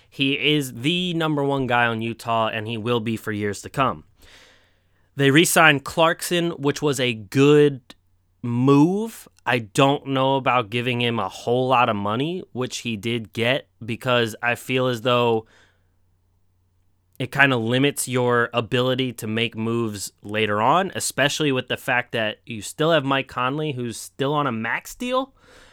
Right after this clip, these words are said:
from when they, uh, acquired him from the Grizzlies. Then,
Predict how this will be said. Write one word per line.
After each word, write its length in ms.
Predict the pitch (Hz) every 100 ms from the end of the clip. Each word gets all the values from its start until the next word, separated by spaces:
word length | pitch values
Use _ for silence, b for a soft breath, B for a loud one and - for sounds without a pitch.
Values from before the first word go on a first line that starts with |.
| b
from 560 | - 160 139 135 127 123
when 300 | 135 131 127
they, 400 | 123 123 120 117 -
uh, 280 | 120 113 110
acquired 460 | 107 - 135 127 120
him 240 | 120 113
from 500 | - 120 110 107 104
the 60 | 110
Grizzlies. 640 | 107 185 92 - - - _ _ _ _ _ _ _ _ _ _ -
Then, 720 | 113 120 180 190 165 165 151